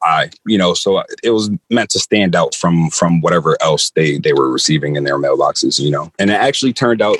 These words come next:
it, it worked out, you know, with that first deal that I received, the lady told me she received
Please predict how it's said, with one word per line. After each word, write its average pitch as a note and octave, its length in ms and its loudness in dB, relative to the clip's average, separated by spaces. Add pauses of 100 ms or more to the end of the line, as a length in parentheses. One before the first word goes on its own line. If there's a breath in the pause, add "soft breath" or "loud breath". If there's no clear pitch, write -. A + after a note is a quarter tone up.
it, G2 180 0
it F#2+ 220 0
worked G2 300 0
out, G2 260 2
you G#2 100 0
know, G2+ 120 2
with F#2 200 -2
that G2 160 0
first A2+ 300 -2
deal A2+ 140 2
that G2 140 2
I F2 40 -4
received, G#2 480 -2
the F2+ 80 -2
lady F#2+ 320 0
told F#2 260 0
me F2 140 0
she G#2 240 0
received G2+ 520 2